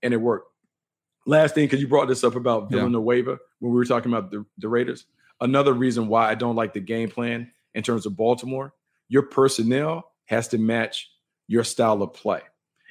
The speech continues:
Speaker 1: And when I look at the Ravens personnel up front,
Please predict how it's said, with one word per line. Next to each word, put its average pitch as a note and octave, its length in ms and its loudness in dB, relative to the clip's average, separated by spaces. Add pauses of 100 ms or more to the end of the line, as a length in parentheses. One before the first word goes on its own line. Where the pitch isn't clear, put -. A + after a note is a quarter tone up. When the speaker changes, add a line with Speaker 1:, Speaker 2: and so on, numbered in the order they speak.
(120)
Speaker 1:
And A#2+ 100 0
when A#2+ 100 2
I A#2 60 2
look C3 240 2
at B2 120 2
the B2 80 0
Ravens A#2 440 2
personnel A2 640 -2
up G#2 160 -2
front, - 500 -6